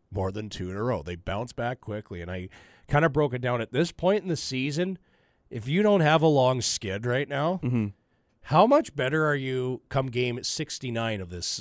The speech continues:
Speaker 1: of this year?
Speaker 2: Right.
Speaker 1: Like, you, you, I think you put yourself in a really good spot. Uh, y-,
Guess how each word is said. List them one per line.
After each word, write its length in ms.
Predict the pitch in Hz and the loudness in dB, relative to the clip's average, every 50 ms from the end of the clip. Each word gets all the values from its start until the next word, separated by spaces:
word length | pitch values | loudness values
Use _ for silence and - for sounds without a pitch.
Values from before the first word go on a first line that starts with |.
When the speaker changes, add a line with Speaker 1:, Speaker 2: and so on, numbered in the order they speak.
| - - | -10 -10
Speaker 1:
of 160 | - 104 95 98 | -10 -10 -8 -8
this 240 | 98 98 - - | -8 -8 -8 -10
year? 220 | 98 90 80 - - - | -10 -10 -12 -12 -10 -4
Speaker 2:
Right. 280 | 127 113 107 101 92 - | 0 0 0 0 -2 -6
Speaker 1:
Like, 220 | - 107 98 95 | -8 -8 -8 -6
you, 220 | 98 107 113 113 110 _ | -6 -6 -6 -8 -8 _
you, 220 | - 127 127 127 110 | -10 -8 -8 -6 -4
I 140 | 107 131 127 | -4 -4 -4
think 180 | 117 135 131 120 | -4 -6 -6 -6
you 80 | 127 113 | -8 -6
put 160 | - 135 120 | -6 -6 -6
yourself 400 | - 117 104 - 127 113 110 104 | -6 -6 -4 -2 -2 -2 -2 -2
in 60 | 110 104 | -2 -4
a 60 | 98 | -2
really 400 | 95 95 110 117 127 139 147 143 | -2 0 4 6 6 6 6 6
good 180 | 131 139 131 - | 4 2 0 0
spot. 400 | - - 127 120 123 143 156 - _ _ _ _ _ _ _ _ - - - - - _ - - | -4 -2 -2 0 0 0 -2 -4 _ _ _ _ _ _ _ _ -20 -20 -20 -20 -20 _ -18 -10
Uh, 400 | - - 87 85 82 90 95 87 78 73 71 - _ _ _ 160 | -6 -2 0 2 2 2 2 0 -4 -10 -18 -20 _ _ _ -20
y-, 400 | 143 123 113 104 110 101 87 - | -18 -16 -16 -14 -14 -16 -16 -18